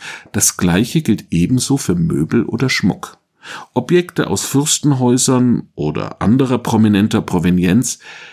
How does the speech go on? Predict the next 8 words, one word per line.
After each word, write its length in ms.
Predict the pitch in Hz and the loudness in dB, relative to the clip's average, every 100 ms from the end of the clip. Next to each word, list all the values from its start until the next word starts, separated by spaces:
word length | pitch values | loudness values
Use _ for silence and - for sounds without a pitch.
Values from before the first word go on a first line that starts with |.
| - _ | -20 _
erzielten 560 | - 147 175 175 165 160 | -6 0 2 2 4 2
in 140 | 113 | 4
den 120 | 127 | 4
vergangenen 640 | 117 107 92 95 101 92 92 | 2 0 0 2 4 4 2
Jahren 500 | 85 76 90 131 127 | 0 -2 0 2 2
bei 140 | 90 | 0
Versteigerungen 1000 | 90 - - 90 82 110 101 107 107 101 | -2 -4 -4 -2 0 0 -2 -2 -2 -2
Rekordpreise 1040 | 101 - 113 113 - - - - - - | -4 -2 -2 -4 -8 -8 -8 -6 -8 -10